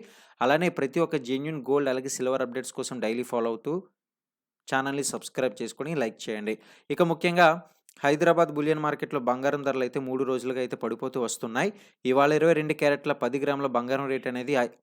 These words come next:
నాలుగు వందల మేర అయితే తగ్గింది. ఈ రోజు కాస్త ఎక్కువగానే తగ్గిందని చెప్పుకోవాలి గత మూడు రోజులతో పోలిస్తే. మరి ఇదే కొనసాగుతుందా అంటే ఖచ్చితంగా చెప్పలేం. ఎందుకంటే గతంలో నిపుణులంతా కూడా నా బంగారం అయితే పెట్టుబడిదారులందరికీ కూడా మంచి గుడ్ న్యూస్ అయితే అందించే అవకాశాలు ఉన్నట్లుగా తెలియజేశారు. అందుకే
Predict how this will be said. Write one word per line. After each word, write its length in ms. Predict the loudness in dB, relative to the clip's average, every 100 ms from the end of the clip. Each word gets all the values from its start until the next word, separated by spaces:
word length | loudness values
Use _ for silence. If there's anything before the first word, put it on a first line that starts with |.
| _
నాలుగు 260 | -2 0 0
వందల 200 | 0 -2
మేర 200 | 0 0
అయితే 200 | 0 -2
తగ్గింది. 420 | -6 -4 0 2 2
ఈ 120 | 2
రోజు 220 | 0 -2
కాస్త 280 | -4 -4 -4
ఎక్కువగానే 420 | -6 -4 -2 -2
తగ్గిందని 520 | -4 -6 -6 -8 -8
చెప్పుకోవాలి 420 | -10 -4 -2 -2
గత 180 | -2 -2
మూడు 200 | -4 -2
రోజులతో 320 | -4 -4 -8 -8
పోలిస్తే. 400 | -6 -4 0 0 -2 -14 -20 2
మరి 140 | 4
ఇదే 160 | 6 6
కొనసాగుతుందా 760 | 6 4 4 2 2 0 2
అంటే 220 | 2 0 -2
ఖచ్చితంగా 460 | -4 -4 -4 -4
చెప్పలేం. 440 | -4 -6 -4 -2 -2
ఎందుకంటే 520 | -4 -2 -2 0 0 0 -2 -12 _ _ -2
గతంలో 400 | 0 2 4 4 4 -2
నిపుణులంతా 580 | -8 -6 -2 -2 0 0
కూడా 260 | 0 2 2
నా 120 | 0 0
బంగారం 420 | -2 0 0 0
అయితే 260 | -4 -2 -4
పెట్టుబడిదారులందరికీ 960 | -4 -6 -4 -2 -2 -2 -4 -6 -8
కూడా 220 | -6 -4 -4
మంచి 260 | -6 -8
గుడ్ 240 | -6 -6 -8
న్యూస్ 200 | -6 -6
అయితే 180 | -4
అందించే 340 | -6 -8 -6 -4
అవకాశాలు 460 | -4 -4 -6 -4
ఉన్నట్లుగా 400 | -6 -8 -6 -6
తెలియజేశారు. 540 | -4 -6 -6 -8 -6 -6
అందుకే 300 | -4 -2